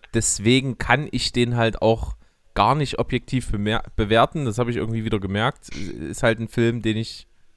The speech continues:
einfach mega finde und, äh, tausendmal gesehen hab und deswegen wäre die Sichtung gar nicht nöt-, notwendig gewesen, aber ich hab dann einfach, äh, mit Steven eine schöne Watchparty gemacht, dann haben wir uns den angeguckt und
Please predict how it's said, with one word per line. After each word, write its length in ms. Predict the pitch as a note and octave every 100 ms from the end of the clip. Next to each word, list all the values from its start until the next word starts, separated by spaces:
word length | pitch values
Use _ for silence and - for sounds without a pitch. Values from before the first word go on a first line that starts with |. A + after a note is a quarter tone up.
| _ _ _
einfach 260 | - A2+ A2+
mega 300 | A#2+ C#3 B2
finde 340 | B2 A#2 A2+
und, 420 | A2+ A2 - -
äh, 280 | - G#1 B1 - -
tausendmal 400 | B2 B2 A#2 A2
gesehen 320 | G2+ G#2+ G#2+
hab 200 | G#2 -
und 160 | F#2
deswegen 560 | F#2 - F#2+ F#2 F#2+ G2 - _ _ _ _ - - - -
wäre 340 | - A#2+ D3 D#3+
die 160 | C3
Sichtung 380 | A#2+ D3+ - C#3
gar 140 | B2+ C3+
nicht 160 | A#2+
nöt-, 260 | C3+ F3 -
notwendig 560 | B2 E3+ D#3 C#3 B2+
gewesen, 340 | - G2+ B2 C3
aber 240 | F#2+ G#2+
ich 100 | G#2
hab 140 | G#2 -
dann 160 | A2+
einfach, 420 | - A2+ A2+ -
äh, 200 | - A2
mit 200 | G#2 G#2+
Steven 300 | - D#3+ F3
eine 120 | D3+ B2
schöne 280 | C#3 A#2
Watchparty 520 | A#2 - - D3 D3 C3
gemacht, 300 | C3 B2 G#2+
dann 80 |
haben 120 | G#2 A#2
wir 80 |
uns 100 | G#2
den 160 | G#2+ F#2
angeguckt 600 | B2 D3 C3+ - D3+ -
und 260 | G2 A#2